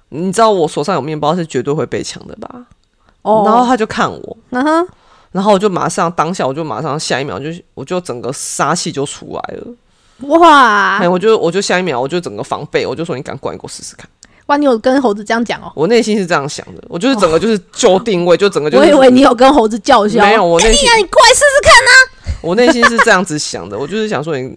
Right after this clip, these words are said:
Speaker 1: 过来，我绝对跟你拼生死。”
Speaker 2: 好哦。
Speaker 1: 对。
Speaker 2: 结果呢？
Speaker 1: 然后他就坐在那边看着我，
Speaker 2: 嗯哼。
Speaker 1: 然后我就走过去了，然后就，
Speaker 2: 哇，
Speaker 1: 他就目
Speaker 2: 带着面包安然度过猴子。
Speaker 1: 对，他就目送着我离开。所以你是觉得是不是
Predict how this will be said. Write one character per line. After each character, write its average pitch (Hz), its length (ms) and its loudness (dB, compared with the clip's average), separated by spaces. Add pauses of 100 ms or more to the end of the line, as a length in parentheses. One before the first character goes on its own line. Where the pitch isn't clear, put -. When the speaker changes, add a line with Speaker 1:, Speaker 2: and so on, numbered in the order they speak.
(100)
Speaker 1:
过 160 180 -2
来， 113 60 0
我 104 100 -4
绝 - 120 -14
对 139 100 -8
跟 127 140 -8
你 117 80 -12
拼 - 200 -14
生 - 160 -16
死。” - 200 -18 (580)
Speaker 2:
好 226 160 -4
哦。 262 400 0
Speaker 1:
对。 - 260 -8 (380)
Speaker 2:
结 214 80 -6
果 226 200 -4
呢？ 190 220 -10 (320)
Speaker 1:
然 143 140 -12
后 156 100 -6
他 156 140 -6
就 135 340 -6 (360)
坐 156 120 -10
在 143 120 -6
那 - 20 -8
边 139 100 -8
看 117 160 -12
着 - 140 -14
我， 247 220 -14 (320)
Speaker 2:
嗯 220 160 -8
哼。 - 0 -
Speaker 1:
然 294 100 -2
后 - 160 0
我 131 60 -4
就 139 120 -6
走 - 140 2
过 120 160 0
去 - 220 -14
了， 208 180 -16 (400)
然 - 100 -8
后 302 120 -2
就， 294 40 4
Speaker 2:
哇， 247 300 4
Speaker 1:
他 214 80 2
就 254 60 0
目 - 20 4
Speaker 2:
带 277 160 4
着 233 160 0
面 247 340 -2
包 226 180 6
安 247 260 2
然 202 240 -2
度 233 180 -4
过 214 240 0
猴 160 240 -8
子。 156 200 -16
Speaker 1:
对， 165 220 2
他 190 80 -4
就 175 120 -4
目 175 120 -4
送 165 160 -8
着 151 120 -10
我 90 100 -14
离 87 80 -18
开。 214 160 -2
所 381 160 -2
以 294 40 0
你 262 40 0
是 453 220 -4
觉 392 160 -2
得 427 100 0
是 403 140 -4
不 370 60 -4
是 403 40 2